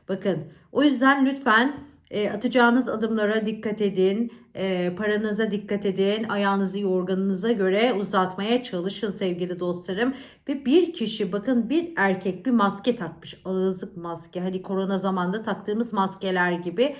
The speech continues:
Doktor maskesi diyelim biz buna. E, takmış. Elinde de, elinde de bakın sanki biçer makinesi gibi bir şey var. E, ve burada,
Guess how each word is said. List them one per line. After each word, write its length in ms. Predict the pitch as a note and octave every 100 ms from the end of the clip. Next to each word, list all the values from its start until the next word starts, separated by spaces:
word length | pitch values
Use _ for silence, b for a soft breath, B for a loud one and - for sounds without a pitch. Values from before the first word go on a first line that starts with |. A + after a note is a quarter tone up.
| B -
Doktor 340 | A3 A#3+ A3
maskesi 600 | F#3+ F3 F3 F#3 - E3+
diyelim 340 | F3 E3+ E3+ E3+
biz 200 | D#3+ D#3+
buna. 360 | G3+ D4+ B B B B B -
E, 400 | G#3 G3+ F#3+ F#3
takmış. 540 | A#3 A#3 A3+ E4+ - B B _ _ -
Elinde 440 | F#4 F4+ A3 F#3+
de, 340 | F#3+ A#3 E4+ - - _ -
elinde 400 | C4 E4+ C#4 B3
de 120 | B3
bakın 260 | B3 C4 C4
sanki 420 | C#4+ D#4+ C4+ G#3+
biçer 360 | G#3 B3+ C4+ C4+
makinesi 580 | A#3+ A#3+ A#3 A#3 D4
gibi 280 | A3+ F3+ F3
bir 140 | G#3 G#3
şey 360 | - C#4 D#4
var. 240 | D4+ D#4 D#4 B B G3
E, 100 | G#3+ G#3+ G#3 G3+ G3+
ve 240 | E4+ F#4 A3+
burada, 640 | F#4 C#4+ F3+ E3+ G3+